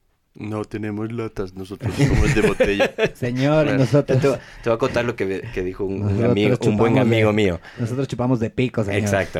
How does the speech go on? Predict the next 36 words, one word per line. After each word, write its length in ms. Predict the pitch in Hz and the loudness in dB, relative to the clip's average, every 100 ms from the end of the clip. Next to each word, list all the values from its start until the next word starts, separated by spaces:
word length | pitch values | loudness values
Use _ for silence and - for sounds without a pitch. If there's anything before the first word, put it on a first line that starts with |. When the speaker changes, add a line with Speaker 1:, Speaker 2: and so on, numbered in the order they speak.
| 78 | -6
Speaker 2:
Por 140 | 98 | -6
favor. 60 | - | -2
Speaker 3:
De 100 | 104 | 0
las 180 | 107 - | 2 2
de 80 | 151 | 2
Speaker 2:
Respete, 420 | 151 131 - 123 | 4 2 2 -2
Speaker 3:
li-, 60 | 117 | 0
si 60 | |
quiere, 220 | 143 160 | 2 4
las 100 | 139 | 4
de 80 | 147 | 4
Speaker 2:
respete 180 | 110 120 | 4 4
Speaker 3:
litro, 200 | 185 185 | 2 2
Speaker 2:
el, 60 | 160 | 2
Speaker 3:
le 100 | 127 | 4
digo. 220 | 101 73 - | 2 -2 0
Las 100 | - | 2
de 80 | 131 | 4
Speaker 2:
respete 220 | - 151 | 4 2
el 60 | 110 | 4
Speaker 3:
litro. 160 | 135 156 139 | 2 2 2
Speaker 2:
tercer 200 | 143 139 | 4 4
mundo, 320 | 143 131 110 | 4 2 0
carajo. 480 | 104 113 110 98 - | -2 -4 -6 -12 -8
<laughs> 760 | 113 127 120 - 135 - - - | -4 -2 -2 -6 -12 -8 -6 0
Speaker 3:
Eh, 400 | 107 92 92 - _ _ - | 0 0 -2 -6 _ _ -10
y 100 | 123 | -8
claro, 340 | 123 156 127 - _ - | 0 0 0 -6 _ -6
no, 160 | 101 - | -6 -4
él 120 | 104 | 0
no 120 | 151 120 | 2 2
busca 220 | 120 117 | -2 -4
que 80 | 90 | -2
tú 120 | 107 | 0
le 80 | 101 | 2
digas 460 | 104 104 73 - | 2 0 -4 -10